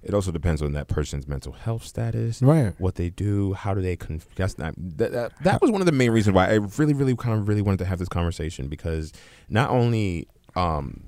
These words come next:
Speaker 1: anybody who's listening can help, but this is also therapy for me as well.
Speaker 2: Right.
Speaker 1: You know, um, and these kind of conversations are important because, like I said all the time, look, you know, I, either I wanted to be turned into a diamond, a tree,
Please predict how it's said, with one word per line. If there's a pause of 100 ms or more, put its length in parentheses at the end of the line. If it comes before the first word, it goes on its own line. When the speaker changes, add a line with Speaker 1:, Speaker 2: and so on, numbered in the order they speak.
(720)
Speaker 1:
anybody
who's
listening
can
help,
but
this
is
also
therapy
for
me
as
well.
Speaker 2:
Right. (160)
Speaker 1:
You
know,
um, (260)
and
these
kind
of
conversations
are
important
because, (280)
like
I
said
all
the
time,
look, (300)
you
know,
I,
either
I
wanted
to
be
turned
into
a
diamond, (220)
a
tree,